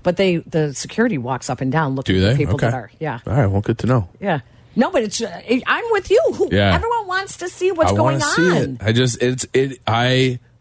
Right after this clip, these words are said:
Speaker 2: watched them for, like, twenty minutes in a row, all the different plays the other day.
Speaker 1: Wait, speaking of that, did you see what happened in Green Bay?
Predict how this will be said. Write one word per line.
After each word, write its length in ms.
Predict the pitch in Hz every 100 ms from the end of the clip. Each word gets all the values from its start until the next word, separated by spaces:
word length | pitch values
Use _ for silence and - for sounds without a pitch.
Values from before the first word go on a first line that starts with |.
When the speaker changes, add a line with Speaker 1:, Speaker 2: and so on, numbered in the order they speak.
| -
Speaker 2:
watched 400 | 101 110 113 -
them 140 | 104
for, 160 | 95 98
like, 320 | 95 95 90
twenty 260 | - 95 95
minutes 300 | 95 90 90
in 60 |
a 20 |
row, 160 | 104 90
all 120 | 76
the 60 | 78
different 240 | 78 76 76
plays 200 | 73 73
the 80 |
other 140 | 71 65
day. 220 | 62 -
Speaker 1:
Wait, 200 | 202 226
speaking 480 | - - 240 247 320
of 100 | 208
that, 360 | 131 117 123 - _ _ - _ _ _ - 156
did 240 | - 202 160
you 200 | 226 311
see 180 | - 285
what 140 | 311
happened 340 | - - 175 170
in 120 | 151
Green 300 | 156 147 156
Bay? 340 | 120 127 226